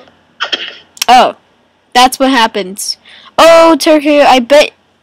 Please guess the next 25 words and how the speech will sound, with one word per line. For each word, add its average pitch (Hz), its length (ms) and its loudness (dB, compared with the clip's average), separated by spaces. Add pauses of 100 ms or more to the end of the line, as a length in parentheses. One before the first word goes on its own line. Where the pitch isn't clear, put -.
(220)
you 277 160 2
wish 269 360 2
you 269 100 0
paid 262 260 0
more 247 200 2
attention 233 500 -4
in 214 160 -6
physics 233 580 -4
class 214 420 -4
now, 208 280 -6
huh? 202 300 -12 (420)
Wait. 277 340 0 (1300)
So - 160 -2
is 370 120 4
it 494 240 2
a 226 80 -2
different 523 340 0
guy? 539 380 2
'Cause 311 160 0
look, 311 420 0 (840)
that's, - 520 -4 (580)
it's 269 180 -2
usually 415 400 4
Henry, 269 460 0
right? 269 300 0